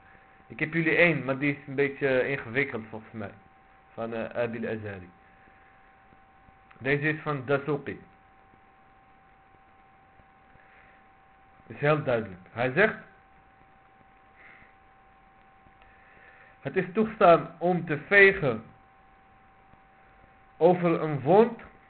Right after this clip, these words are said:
als het niet verwonde gedeelte van je lichaam, als je die zou wassen, dat je daardoor geen schade oploopt. Door ziek te worden, of als je al ziek was,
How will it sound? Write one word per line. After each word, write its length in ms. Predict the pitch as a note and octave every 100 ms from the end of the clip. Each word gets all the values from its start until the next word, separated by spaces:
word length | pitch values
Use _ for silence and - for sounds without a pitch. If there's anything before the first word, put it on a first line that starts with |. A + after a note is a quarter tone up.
| - - - - -
als 320 | D#3 F3+ D#3 - - - - - - - - - - - - - - -
het 280 | B2+ D3 D3
niet 260 | E3 A3+ A3
verwonde 540 | F3+ C#3 D#3 G3 F3
gedeelte 460 | F3 B2 E3 F#3 F#3 -
van 140 | E3
je 100 | E3
lichaam, 560 | E3+ F#3+ G3+ G#3+ C#4 - - - - - - - - -
als 180 | C3+ -
je 100 | D#3+
die 200 | F#3+ G#3+
zou 240 | F#3+ F3
wassen, 440 | E3+ F#3+ F#3+ D4+ F4+ - - - - _ - - - - - - - - - - -
dat 220 | D3 E3
je 100 | E3
daardoor 440 | F3 F#3 D#3 F#3
geen 220 | - G3 F#3
schade 320 | - F3+ E3
oploopt. 480 | D#3 D#3 C3+ A2 - - - -
Door 440 | B2+ C3+ E3 A#2+ - - - A2+ A2
ziek 200 | G3 -
te 100 | E3+
worden, 480 | E3 F#3 E3 A#3 - - - -
of 260 | F#3 F3
als 180 | - E3
je 100 | -
al 200 | D#3+ E3 -
ziek 200 | E3+ C#3+
was, 200 | D3